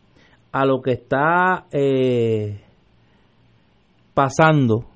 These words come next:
en esa colectividad donde parece que, como ha hecho en otras ocasiones, el presidente del Senado está comenzando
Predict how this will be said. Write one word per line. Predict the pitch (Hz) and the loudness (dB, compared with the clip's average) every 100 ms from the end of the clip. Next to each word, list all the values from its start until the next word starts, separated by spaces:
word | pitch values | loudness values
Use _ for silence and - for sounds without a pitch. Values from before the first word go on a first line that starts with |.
| _ | _
en | 139 123 | -4 0
esa | 123 170 160 | 0 2 4
colectividad | 180 180 170 190 185 202 | 4 2 2 2 6 6
donde | 190 151 135 | 6 6 4
parece | 123 123 139 175 190 | 4 4 4 2 2
que, | 180 | 0
como | 139 135 120 117 | 0 2 2 2
ha | |
hecho | 131 185 | 2 2
en | 180 | 0
otras | 175 180 | 2 2
ocasiones, | 185 185 180 214 196 | 2 2 2 2 2
el | |
presidente | 147 135 131 131 165 | 0 2 0 0 -2
del | |
Senado | 160 180 180 165 | 0 2 4 2
está | - - | 2 0
comenzando | 175 170 151 - 165 160 135 127 | 0 0 0 2 2 2 0 -2